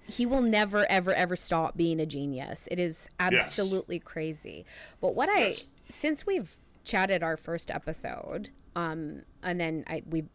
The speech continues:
Speaker 1: both obviously saw Candyman, I've been, I can't stop thinking about Jordan Peele and his movies. I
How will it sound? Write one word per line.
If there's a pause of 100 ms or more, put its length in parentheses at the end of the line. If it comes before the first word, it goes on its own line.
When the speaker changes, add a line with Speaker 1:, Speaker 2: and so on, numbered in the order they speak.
(140)
Speaker 1:
both
obviously
saw
Candyman, (440)
I've
been, (240)
I
can't
stop
thinking
about
Jordan
Peele
and
his
movies.
I